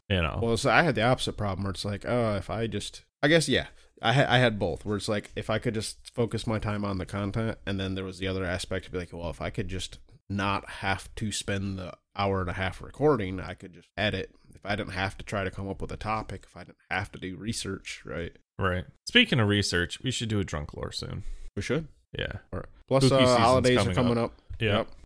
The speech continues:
Speaker 2: Holidays are perfect time for some drunk lores.
Speaker 1: Yeah.
Speaker 2: Hit us up with some suggestions in the Discord. Add us.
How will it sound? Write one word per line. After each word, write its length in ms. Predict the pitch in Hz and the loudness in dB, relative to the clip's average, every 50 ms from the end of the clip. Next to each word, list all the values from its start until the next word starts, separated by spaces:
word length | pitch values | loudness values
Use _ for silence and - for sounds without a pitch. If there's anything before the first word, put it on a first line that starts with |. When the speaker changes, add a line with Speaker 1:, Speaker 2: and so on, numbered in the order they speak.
| - - | -6 -2
Speaker 2:
Holidays 520 | 107 113 113 113 113 113 113 113 113 - | 0 0 2 2 2 2 0 0 0 -2
are 80 | 110 101 | -4 -4
perfect 400 | - - 113 110 104 113 - - | -2 -2 -2 0 -2 -2 -4 -2
time 200 | 117 107 107 95 | -2 -2 -2 -4
for 100 | 90 92 | -6 -8
some 180 | 92 - 107 101 | -10 -8 -6 -4
drunk 260 | 95 98 101 98 - | -2 -2 -4 -4 -4
lores. 460 | 98 95 101 101 101 98 - - - _ _ _ - | -2 -2 -2 -2 -2 -4 -6 -10 -14 _ _ _ 0
Speaker 1:
Yeah. 180 | 107 101 90 - - | 0 0 0 2 2
Speaker 2:
Hit 80 | 156 | 4
us 120 | 180 170 - | 4 4 4
up 100 | 180 - 180 | 4 2 2
with 100 | 165 160 | 0 0
some 120 | 170 160 | 0 0
suggestions 800 | 143 - 139 127 123 135 135 135 - - 123 107 - - - - _ - - - | 0 0 0 2 2 2 2 0 0 -2 -4 -4 -4 -8 -12 -18 _ -18 -10 -6
in 60 | 120 | -4
the 80 | 117 | -2
Discord. 440 | 110 120 120 - - 120 117 110 - - | 0 -2 -2 -2 -2 -2 0 0 0 -2
Add 180 | 107 113 113 110 | -2 -2 -2 -4
us. 220 | 107 - - - | -6 -8 -10 -16